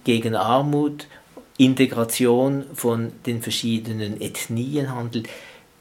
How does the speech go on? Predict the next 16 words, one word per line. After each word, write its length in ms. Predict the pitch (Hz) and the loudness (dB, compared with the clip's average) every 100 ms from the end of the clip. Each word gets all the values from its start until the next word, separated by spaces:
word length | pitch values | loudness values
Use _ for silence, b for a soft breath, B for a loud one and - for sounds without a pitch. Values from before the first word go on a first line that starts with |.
| - | 0
Beduinen, 800 | 117 117 117 120 131 135 131 131 | 2 4 4 4 4 2 -2 -4
Rechte 480 | - 110 117 - | -2 0 -2 -2
der 240 | 117 117 - | -2 -2 -2
Araber, 600 | 110 120 110 107 117 113 B _ | -4 -2 -2 0 -2 -2 B _
Menschenrechte 840 | 123 120 147 - 135 120 117 - 104 | 4 6 6 2 -2 -2 -6 -8 -8
überhaupt. 560 | 107 95 82 85 85 B B B | -6 -8 -8 -10 -12 B B B
Unterstützung, 680 | 127 123 127 165 170 170 160 | 2 2 6 6 6 6 6
dass 180 | 151 139 | 4 4
man 180 | 131 123 | 2 0
sich 180 | 127 - | -2 -4
zum 140 | 117 | 2
Beispiel 580 | 110 110 123 - 123 120 | 4 4 0 0 0 2
vor 280 | 117 113 113 | 2 2 2
dem 200 | 113 113 | 0 2
obersten 440 | 113 117 - 110 | 0 0 -4 -4
Gericht 480 | 101 95 156 - | -4 -2 -4 -6